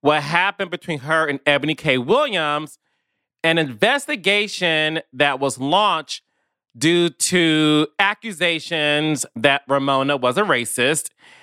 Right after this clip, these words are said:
And we get into whether or not she would like to return to The Real Housewives of New York City Legacy Edition. This interview is for the books. Without further ado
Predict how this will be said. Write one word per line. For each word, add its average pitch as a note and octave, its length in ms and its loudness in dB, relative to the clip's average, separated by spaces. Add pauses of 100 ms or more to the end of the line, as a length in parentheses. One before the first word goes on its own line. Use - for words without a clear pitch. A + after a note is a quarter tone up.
(260)
And F3 480 0
we E3+ 100 -2
get F3 380 -2
into E3+ 680 2
whether B3 380 0
or C4+ 40 -4
not E3+ 420 -2 (140)
she - 280 -8
would D3 140 -2
like D3 320 0
to D#3+ 120 -6
return B2 760 0 (580)
to G#3 140 2
The E3+ 120 4
Real G3 260 2
Housewives E3+ 640 -2 (100)
of D3 120 -6
New D3 100 -4
York C#3+ 220 -2
City C#3+ 480 0
Legacy B2 920 -2 (300)
Edition. G2 680 0 (600)
This F#3 460 0 (240)
interview B2 880 0 (220)
is G#2+ 120 0
for B2 200 2
the A2 100 0
books. F2 540 -4 (580)
Without C#3 400 0
further A#3 320 0
ado C#3+ 640 -4